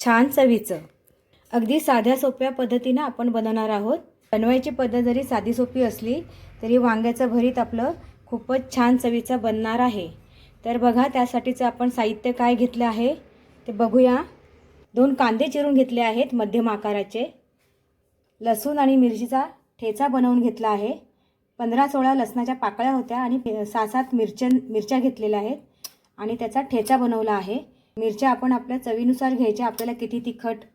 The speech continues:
चालेल. आणि बघा भरपूर अशी फ्रेश कोथिंबीर धुवून आणि चिरून घेतलेली आहे. कढीपत्त्याची पानं घेतली आहेत आणि आपल्याला इथे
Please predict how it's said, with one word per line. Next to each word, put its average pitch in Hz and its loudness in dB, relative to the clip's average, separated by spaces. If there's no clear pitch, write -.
चालेल. 220 0
आणि 220 -2
बघा 240 2
भरपूर 247 0
अशी 247 -2
फ्रेश 240 -4
कोथिंबीर 240 0
धुवून 240 4
आणि 226 -4
चिरून 240 0
घेतलेली 226 0
आहे. 214 0
कढीपत्त्याची 247 -4
पानं 240 0
घेतली 247 -2
आहेत 233 -2
आणि 233 0
आपल्याला 247 0
इथे 240 -4